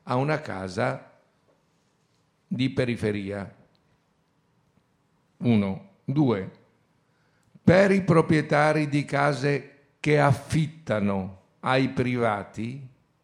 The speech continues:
lo Stato fa una politica contraria. Se tu sei proprietario di dieci case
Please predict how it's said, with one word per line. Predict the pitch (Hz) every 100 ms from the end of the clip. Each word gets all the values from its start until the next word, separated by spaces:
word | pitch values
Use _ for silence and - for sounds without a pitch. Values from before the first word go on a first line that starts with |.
| _ -
lo | 143 180
Stato | 175 - 165 175 202 190
fa | 180
una | 165 170
politica | - 180 165 160 165 170 160
contraria. | 180 196 165 135 120 107 107 110 107 - _ _ _ _ _ _ _ _ _
Se | - 165 165
tu | 226 202 107 - _
sei | - 127 131
proprietario | 135 127 139 143 135 131
di | 120 120
dieci | 120 175 170 139 123
case | 117 101 87 87 90